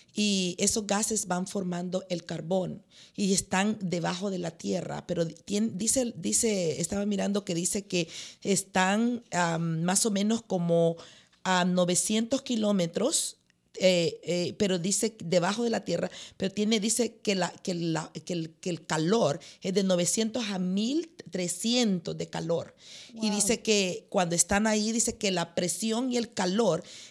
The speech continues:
Speaker 1: es lo que va haciendo que se pula y dice que saque el brillo del mineral, porque es un mineral con un gas.
Speaker 2: Ujú.
Speaker 1: Entonces, eh, y eso dice que una vez que se, se guarda allí, dice, por miles y millones de años.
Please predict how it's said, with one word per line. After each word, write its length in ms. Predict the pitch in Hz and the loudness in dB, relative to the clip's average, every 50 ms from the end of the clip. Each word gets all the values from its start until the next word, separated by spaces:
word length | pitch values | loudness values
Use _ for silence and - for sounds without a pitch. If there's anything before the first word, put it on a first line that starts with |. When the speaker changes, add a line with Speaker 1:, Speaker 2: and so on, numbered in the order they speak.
| - - | -6 -2
Speaker 1:
es 80 | 208 | 0
lo 140 | 214 233 233 | 0 0 0
que 100 | - 233 | 0 -2
va 80 | 208 196 | 0 0
haciendo 440 | 202 - - 220 214 220 214 220 220 | 0 0 0 0 0 0 0 -2 -2
que 100 | - 196 | -4 -4
se 180 | - - 196 165 | -4 -4 -6 -8
pula 600 | - - - 262 311 277 190 170 196 202 196 - _ - - - - - - _ | -6 -6 -4 -2 0 0 0 0 0 -4 -8 -14 _ -20 -20 -18 -18 -20 -16 _
y 160 | - 220 214 208 | 2 2 4 4
dice 280 | 208 214 - 240 226 | 4 4 2 2 0
que 140 | - - 202 | 0 0 0
saque 340 | - - - 196 190 - 214 | 0 0 -2 -4 -2 -2 -2
el 120 | 196 190 165 | -2 0 0
brillo 500 | 196 196 220 220 214 185 175 160 151 - - | 0 0 0 -2 -2 -2 -2 -4 -4 -6 -6
del 260 | 170 143 196 185 175 | -6 -6 -4 -4 -4
mineral, 540 | 185 180 170 160 156 160 180 202 180 156 160 | -4 -2 -2 -2 -2 0 0 0 0 -2 -2
porque 220 | - 180 - - | -6 -6 -4 -2
es 120 | 208 - 247 | -2 -2 -2
un 80 | 254 | -2
mineral 540 | 254 240 226 208 190 190 202 202 214 220 214 - _ | -2 -2 -2 -2 -2 -2 -2 -2 -4 -6 -8 -10 _
con 220 | - 185 175 170 | -6 -4 -2 -2
un 120 | 170 170 170 | -4 -4 -4
gas. 460 | 196 202 196 - 233 - - - - - - | -4 -4 -4 -4 -6 -8 -8 -8 -10 -12 -10
Speaker 2:
Ujú. 300 | 233 208 170 175 202 208 208 | -10 -10 -10 -10 -12 -8 -6
Speaker 1:
Entonces, 420 | 208 170 214 - 247 233 233 - - - | 0 0 2 4 4 4 2 2 -2 0
eh, 440 | 208 214 208 202 196 190 185 180 175 - - - - - - - | 2 4 4 4 4 2 0 -2 -4 -8 -14 -18 -18 -20 -6 0
y 220 | 226 202 208 214 | 2 6 6 6
eso 360 | 220 233 226 - - 285 285 | 8 8 6 6 6 4 2
dice 260 | 240 240 240 - - 254 | 2 2 2 2 2 2
que 220 | 240 220 196 - - | 0 -2 -2 -2 -4
una 260 | 202 214 214 226 220 | -2 0 0 2 2
vez 220 | 220 220 226 - - | 4 4 4 4 4
que 160 | - 240 220 | 4 2 2
se, 320 | - - 208 196 185 - | 2 2 2 2 2 0
se 460 | - - - 202 185 180 175 170 165 165 | -2 -2 -2 0 0 2 0 0 -2 -4
guarda 460 | 170 147 202 220 214 240 254 240 269 233 | -4 0 4 4 4 4 4 0 -2 -2
allí, 180 | 214 202 254 | -2 -2 -2
dice, 220 | 247 247 - 254 233 | -4 -2 -4 -4 -4
por 260 | - - 208 185 165 | -4 -2 -2 -2 0
miles 540 | 170 185 196 226 269 330 349 370 339 - - | 0 0 2 2 2 2 2 2 2 0 0
y 80 | 208 196 | -2 -2
millones 460 | 190 180 170 170 190 196 220 214 190 | -2 -2 -2 -2 -2 -2 -2 -2 -4
de 100 | 185 180 | -4 -4
años. 480 | 185 208 220 196 147 - - - - | -4 -4 -4 -4 -6 -6 -8 -12 -14